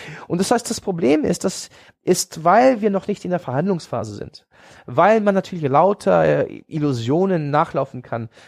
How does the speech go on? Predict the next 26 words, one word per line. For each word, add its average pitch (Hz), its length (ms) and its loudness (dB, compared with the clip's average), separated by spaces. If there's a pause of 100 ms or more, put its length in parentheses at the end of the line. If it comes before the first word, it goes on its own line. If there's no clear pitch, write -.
(120)
weil 151 260 4
die 139 220 -10
eigentliche 170 600 0
ganz 165 360 -2
harte 165 240 -2
Phase 143 320 2
noch 127 80 -4
nicht 127 160 -8
begonnen 160 360 -2
hat, - 200 -10 (560)
ist - 220 4
diese 196 240 2
Einsicht 220 360 2
in 196 60 -4
Großbritannien 175 360 0
noch 165 100 -4
nicht 185 160 -4
eingetreten 156 500 0
über 160 220 -2
die 156 140 0
Realitäten 151 580 2
der 151 120 6
Europäischen 131 500 -2
Union, 120 200 -2
die 175 100 0
Realitäten 147 540 2